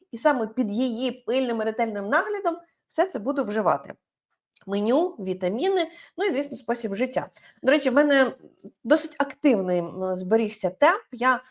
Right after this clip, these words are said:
люблю себе в активній фазі, я люблю, коли я не втомлююсь, коли я не сонна. Навіть це відео я записую майже під одинадцяту вечора,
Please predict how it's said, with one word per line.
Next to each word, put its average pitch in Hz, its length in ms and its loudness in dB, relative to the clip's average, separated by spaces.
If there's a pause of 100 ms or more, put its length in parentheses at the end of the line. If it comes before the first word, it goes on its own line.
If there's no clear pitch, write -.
(200)
люблю 240 680 0
себе 226 400 4
в 185 100 -4
активній 339 640 -4
фазі, 247 380 -4
я 214 100 -4
люблю, 220 280 -6
коли 185 280 -8
я 160 140 -4
не 156 180 -6
втомлююсь, 285 640 2
коли 175 200 -14
я 165 80 -8
не 165 120 -10
сонна. 277 520 2 (340)
Навіть 285 340 2
це 240 160 -4
відео 262 280 -2
я 233 240 0
записую 226 480 -4
майже 233 340 0
під 233 260 -10
одинадцяту 226 680 -4
вечора, 202 480 2